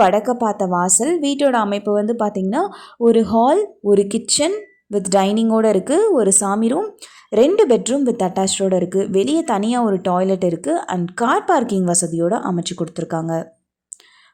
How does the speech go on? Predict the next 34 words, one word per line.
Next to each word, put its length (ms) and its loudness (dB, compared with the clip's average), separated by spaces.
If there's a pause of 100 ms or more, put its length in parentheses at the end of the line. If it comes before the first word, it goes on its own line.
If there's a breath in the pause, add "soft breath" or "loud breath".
(120 loud breath)
புது 240 2 (140)
வீடு 240 2
தான், 160 4 (140)
இப்ப 260 -2
கட்டின 320 -2
வீடா 220 2 (100)
தான் 160 2
இருக்கு. 260 0 (760 loud breath)
ரெண்டு 340 4
வீடுமே 320 2 (220)
ஒரே 180 4 (100)
மாதிரி 300 2
தான் 160 2
இருக்கு. 260 0 (200)
பாத 320 2
வசதி 360 0
பார்த்தீங்கன்னா, 400 0 (120)
முப்பத்தி 360 -2
மூணு 200 0
அடி 200 -2
பாத 300 0
வசதி, 300 -2 (120)
தண்ணி 320 0
வசதி, 260 -2 (120)
போர் 260 0
தண்ணி 220 -2
வசதி 320 -4
இருக்கு. 260 -6 (1500 soft breath)
மூணு 360 4
சென்ட் 260 2
தனியா 340 2
இருக்கிற 240 0 (120)
இடம் 200 2
வந்து 160 0